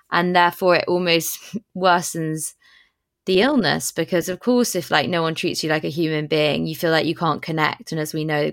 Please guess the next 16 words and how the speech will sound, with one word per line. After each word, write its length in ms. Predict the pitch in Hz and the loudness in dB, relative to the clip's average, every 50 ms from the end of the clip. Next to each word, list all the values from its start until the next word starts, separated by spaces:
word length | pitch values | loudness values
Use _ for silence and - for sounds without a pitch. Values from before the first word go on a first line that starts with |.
| - | -6
connection 640 | - - 156 156 147 - - - - 156 151 147 151 | -8 -6 -4 -2 -2 -4 -4 -6 -4 -4 -2 -2 -4
is 300 | 151 151 147 - - - - - - - - - - - - - - _ - | -6 -6 -8 -8 -12 -14 -18 -20 -20 -20 -20 -20 -20 -20 -20 -20 -16 _ -4
the 100 | 156 - | -2 0
opposite 480 | 170 160 - 165 151 - 160 147 135 - - | 0 0 -2 -4 -2 2 2 2 2 2 -2
of 260 | 151 147 131 - - _ _ _ _ _ - | -4 -4 -6 -12 -20 _ _ _ _ _ -2
being 480 | 160 151 151 147 151 151 160 151 147 - - _ _ | -2 0 0 -2 -4 -6 -8 -8 -12 -16 -20 _ _
desperate, 520 | - 160 156 156 131 - - - - - - | -4 -4 -4 -4 -4 -6 -6 -6 -6 -6 -6
depressed, 640 | - - - 151 151 147 147 143 - - - - - - | -10 -8 -4 -2 0 0 -2 -4 -6 -10 -10 -10 -6 -2
isolated, 720 | - 160 151 147 - 151 151 151 156 - - 156 156 147 131 - _ _ - | -2 -2 -2 -4 -6 -4 -4 -4 -4 -4 -4 -4 -4 -4 -6 -12 _ _ -10
addicted, 560 | - 151 156 147 123 - - - 151 143 143 | -6 -4 -2 -2 -4 -4 -6 -6 -4 -4 -4
whatever 400 | 151 156 151 151 151 143 147 151 | -4 -4 -2 -2 -2 0 0 0
it 80 | 143 147 | 0 0
is. 360 | 165 170 151 139 151 151 - - - | 0 0 0 0 -2 -4 -6 -4 -2
And 400 | - 165 165 165 165 160 - - _ - - - - - - - - - - _ _ _ _ _ _ - | -2 0 0 0 -2 -4 -8 -12 _ -20 -20 -20 -20 -20 -20 -20 -20 -20 -20 _ _ _ _ _ _ -4
Neil, 320 | 208 208 208 214 208 196 185 | 0 2 4 6 6 6 6
I, 260 | 175 175 185 185 | 6 4 4 2